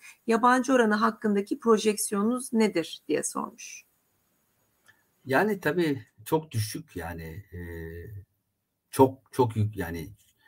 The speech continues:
Speaker 2: iki bin on üçten sonra düşmeye başladı. E, e, evet, soruyu tekrar, e, okuyor.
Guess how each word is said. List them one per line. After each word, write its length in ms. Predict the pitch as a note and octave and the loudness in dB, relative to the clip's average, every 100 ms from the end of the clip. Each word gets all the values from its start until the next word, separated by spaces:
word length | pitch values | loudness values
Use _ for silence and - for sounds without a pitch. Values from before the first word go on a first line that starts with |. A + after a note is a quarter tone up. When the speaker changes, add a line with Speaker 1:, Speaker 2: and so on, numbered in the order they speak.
| _ _ _ | _ _ _
Speaker 2:
iki 200 | - A#2+ | -2 4
bin 100 | B2 | 8
on 120 | B2+ | 8
üçten 300 | B2+ G#2+ A2 | 8 6 6
sonra 340 | G#2 G#2+ C3+ D3 | 6 6 4 4
düşmeye 420 | A2+ B2 A2 G#2 | 2 4 6 6
başladı. 580 | F2 - E2+ A2 D#3 D#3+ _ A2 | 4 -2 -6 -4 -6 -8 _ -16
E, 40 | - G#2+ A2 G2 - _ _ _ _ _ _ _ | -14 -14 -16 -18 -20 _ _ _ _ _ _ _
e, 120 | C3+ G#2 G2 F#2 F#2 F2 E2+ - | -6 -2 -2 -4 -6 -10 -14 -2
evet, 360 | G#2 F#2+ F2+ - | 4 4 4 -6
soruyu 360 | - G2 F#2+ F#2 | -2 2 2 4
tekrar, 560 | F#2 - F2+ E2+ E2 | 0 2 0 0 -2
e, 140 | E2+ D#2+ | -6 -4
okuyor. 340 | - - G#2 | -6 -6 -8